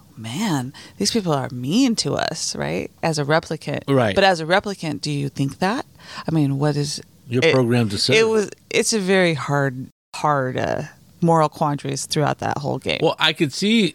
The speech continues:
Speaker 2: see, I don't think, I don't think it viewed the Blade Runners as being replicants because it kept saying, you know, that they're human and they would blah, blah, blah. And I could, s-, and I,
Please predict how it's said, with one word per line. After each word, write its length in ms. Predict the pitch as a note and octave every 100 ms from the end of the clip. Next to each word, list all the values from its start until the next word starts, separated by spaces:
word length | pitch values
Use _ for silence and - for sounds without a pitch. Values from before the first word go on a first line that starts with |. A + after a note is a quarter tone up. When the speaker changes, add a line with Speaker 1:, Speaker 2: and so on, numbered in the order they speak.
| B2
Speaker 2:
see, 180 | - D3+
I 140 | C#3+
don't 220 | G#3 G#3
think, 340 | G#3+ F#3 - - _ _ -
I 100 | B2+
don't 160 | E3 F3
think 160 | F#3+
it 140 | D3+ A2+
viewed 680 | A#2+ A#2+ C3 C#3+ C#3+ B2+ A2+ _ - - -
the 80 | G#2
Blade 240 | A2 B2
Runners 320 | A#2 A2+ G#2+ F#2+
as 160 | F2+
being 240 | F2+ G#2 F#2
replicants 720 | G#2 G#2+ F2+ F2 - - - -
because 500 | A#2 G2 A2 G#2 F2+ - - - -
it 120 | A2
kept 200 | C3 G#2+
saying, 380 | - G#2+ G#2 G#2+
you 120 | G#2
know, 120 | F#2+
that 180 | F2+ F#2
they're 140 | G2+
human 480 | F2+ A#2+ B2+ G#2+ G2+
and 180 | G#2 F#2+
they 80 | F#2+
would 320 | F#2 F#2+ G#2+
blah, 120 | G2
blah, 100 | F#2+
blah. 180 | G#2+ G2 - -
And 100 | -
I 100 | A#2
could, 160 | C3+ C#3
s-, 140 | -
and 220 | A#2+ B2 A#2
I, 180 | G#2